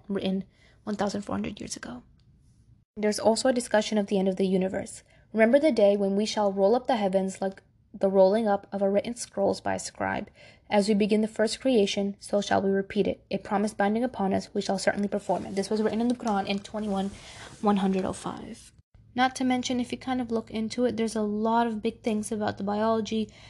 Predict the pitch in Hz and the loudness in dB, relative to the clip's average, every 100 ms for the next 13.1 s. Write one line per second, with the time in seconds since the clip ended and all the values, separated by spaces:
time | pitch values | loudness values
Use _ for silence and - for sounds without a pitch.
0 | - - 220 214 226 220 233 214 208 214 | -10 -2 0 2 4 4 4 0 -2 -4
1 | 208 - _ - _ _ _ _ _ _ | -4 -10 _ -20 _ _ _ _ _ _
2 | - 226 220 220 214 202 202 - - _ | 0 4 4 2 2 2 0 -10 -20 _
3 | 240 220 220 - 247 226 214 - 220 214 | 2 2 0 0 2 2 0 0 -2 0
4 | 214 - 262 254 - 220 214 214 - - | -2 -4 -6 -4 -4 0 0 -2 -8 -18
5 | - 208 214 214 - 262 262 269 240 220 | -2 0 0 -2 0 0 2 0 0 -2
6 | 226 226 214 214 190 - 202 190 190 185 | 0 -2 -2 -6 -6 -4 -4 -2 -4 -4
7 | 208 202 202 202 208 - - - - - | -2 0 -2 -2 -8 -8 -16 -20 -20 -20
8 | - - 226 240 285 277 269 - 247 247 | -20 -2 2 4 4 2 2 0 2 2
9 | 202 196 196 202 202 185 - 220 220 254 | 2 2 0 -2 -2 -4 -6 -6 -6 -10
10 | - - 196 196 190 202 202 220 226 262 | -10 -4 -2 -2 0 0 0 0 -2 0
11 | 262 262 254 208 208 226 - 208 208 208 | -2 -2 0 0 0 -6 -4 -2 0 -2
12 | 202 185 190 - 196 190 190 - 196 196 | -2 -2 -2 -4 -2 -2 -2 -6 -8 -8
13 | 220 | -10